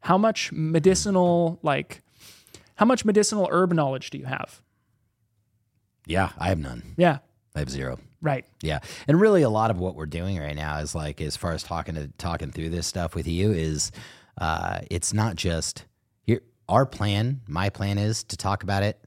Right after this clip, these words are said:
Speaker 2: and then execute it, right? So
Speaker 1: Correct.
Speaker 2: we're gonna sit here and talk about it, and then we're going to involve ourselves in comms, really genuinely figure out how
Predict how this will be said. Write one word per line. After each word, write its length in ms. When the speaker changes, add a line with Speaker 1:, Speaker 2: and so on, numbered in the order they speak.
Speaker 2:
and 140
then 120
execute 420
it, 100
right? 240
So 100
Speaker 1:
Correct. 80
Speaker 2:
we're 80
gonna 120
sit 160
here 140
and 80
talk 240
about 180
it, 160
and 100
then 140
we're 160
going 240
to 140
involve 340
ourselves 480
in 80
comms, 460
really 420
genuinely 640
figure 340
out 240
how 400